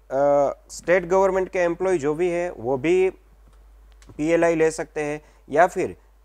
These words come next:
जो भी पीएसयू है उसमें गवर्नमेंट का टेन परसेंट या उ-, उससे ज़्यादा स्टेक रहता है तो वो पीएसयू के एम्प्लॉय भी ये पीएलआई ले सकते हैं। इसके अलावा नेशनलाइज बैंक है,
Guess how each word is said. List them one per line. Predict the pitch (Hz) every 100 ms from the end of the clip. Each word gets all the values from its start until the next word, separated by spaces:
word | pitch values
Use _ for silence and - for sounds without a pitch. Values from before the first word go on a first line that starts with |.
| -
जो | 131 147
भी | 196
पीएसयू | 190 185 196 190 202
है | 190 190
उसमें | 135 147 190 196 196 180
गवर्नमेंट | 143 170 180 185
का | 180 170
टेन | 160 175 185
परसेंट | 180 175 196 190 170
या | 170
उ-, | 165 160 - - - -
उससे | 151 - - 208 202 - - -
ज़्यादा | 117 135 170 190
स्टेक | - 175 170
रहता | 165 175 180
है | 127 101 - - _ -
तो | 170 220 226 _ _ 101
वो | 135 196
पीएसयू | 190 190 185 190 180
के | 190 185
एम्प्लॉय | 156 147 160 165
भी | 143 147
ये | 147 185 277 - - - - - - - - - -
पीएलआई | 165 165 160
ले | 147 143
सकते | 135 127 123
हैं। | 117
इसके | 120 147 -
अलावा | 190 190 190
नेशनलाइज | 151 151 180 180 175 135
बैंक | 151 175 165
है, | 160 160 165